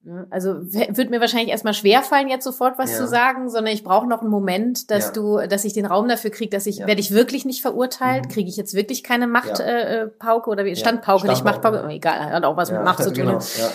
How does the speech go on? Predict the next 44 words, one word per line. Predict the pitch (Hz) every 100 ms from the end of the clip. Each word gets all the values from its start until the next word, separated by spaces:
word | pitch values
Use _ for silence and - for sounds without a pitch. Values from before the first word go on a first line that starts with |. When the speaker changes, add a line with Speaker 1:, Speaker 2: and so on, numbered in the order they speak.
| - -
Speaker 1:
Du | 285
hast | 294
ein | 302
wichtiges | 339 349 277 262
Thema | 285 269
nochmal, | 247 233 214 -
äh, | 226 220
angesprochen, | 226 247 254 233 220
was | 214
ich | 214
gerne | 202 214 -
abschließend, | 240 - 220 202 208 226 240 - -
ähm, | 196 196 196 196 196 - _
nochmal | - 214 208
kurz, | 214 247 - -
ähm, | - 196 196 190 185 180 -
kann | 208
ich | 208
das | 202
sagen, | 196 185
die |
Priorität | 185 - 220 208 202 233 220
hochheben | 202 185 - 185 175
möchte, | 165 170 -
ist | 202 -
dieses | 196 190
Bedürfnis | 190 180 240 262 254 240 220
nach | 208
Zugehörigkeit, | - 262 214 190 180 180 - 151 127
Speaker 2:
Mhm. |
Speaker 1:
was | 190 -
Kinder | 254 254 233
brauchen. | - 190 180 214 262 262
Das | 190 190
ist | 185 -
elementar | 240 247 220 208 190 180
wichtig, | 220 - 202 - - - -
um | 240 247
sich | 233 226 -
in | 202
Vertrauen | 208 202 - 220 233
entwickeln | 208 214 220 208
zu | 190
können. | 185 175 170 196